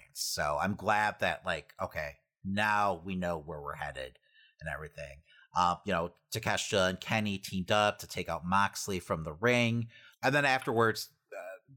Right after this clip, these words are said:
Callis was trying to celebrate in the middle of the ring with both Omega and Takeshita, you know, raising their arms. And then, you know, the Bucks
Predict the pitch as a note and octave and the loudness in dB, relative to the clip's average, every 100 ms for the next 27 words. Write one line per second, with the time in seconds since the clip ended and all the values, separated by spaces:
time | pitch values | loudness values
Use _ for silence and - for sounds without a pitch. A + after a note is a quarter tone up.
0 | - - B2 G#2+ A2 - A#2 F#2+ F#2+ F#2+ | -4 2 2 2 -2 -2 0 0 -2 0
1 | G2+ G2 F#2 F#2 F#2 F#2 F2+ F2+ E2+ D2+ | 4 4 4 2 2 0 2 2 0 2
2 | F2+ E2+ E2 F2 - - F2 E2+ - - | 2 2 -2 -6 -6 -2 2 2 -2 -4
3 | F2+ E2+ E2+ F2 D#2 D#2+ D2+ E2+ F2+ D2+ | -2 0 0 -2 -2 -4 -8 -10 -4 -2
4 | - F2+ D#2 D#2+ - - - F#2 F2 E2+ | -2 -2 -4 -4 -12 -12 -2 0 2 0
5 | F2 F2 - E2+ E2 D#2 D#2+ - D#2 D#2 | 0 -2 2 2 2 -2 -6 -10 -8 -6
6 | D#2+ D#2+ - F#2 D2+ D#2 F2 G#2+ G2+ - | -6 -8 -8 -6 -6 -4 0 0 2 0
7 | - | 0